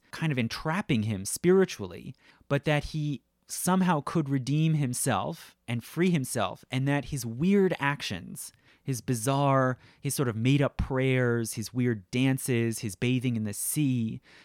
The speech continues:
these strange actions had something to do with that kind of spiritual quest. When Nathan proclaims him, he sort of ushers Sabbatai into the synagogue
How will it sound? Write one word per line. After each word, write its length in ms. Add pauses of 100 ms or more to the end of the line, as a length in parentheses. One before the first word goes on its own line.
these 180
strange 400
actions 420
had 140
something 480
to 140
do 600
with 160
that 220
kind 220
of 80
spiritual 800
quest. 600 (180)
When 240
Nathan 380
proclaims 680
him, 320
he 180
sort 220
of 80 (100)
ushers 720 (320)
Sabbatai 800
into 680 (320)
the 140
synagogue 680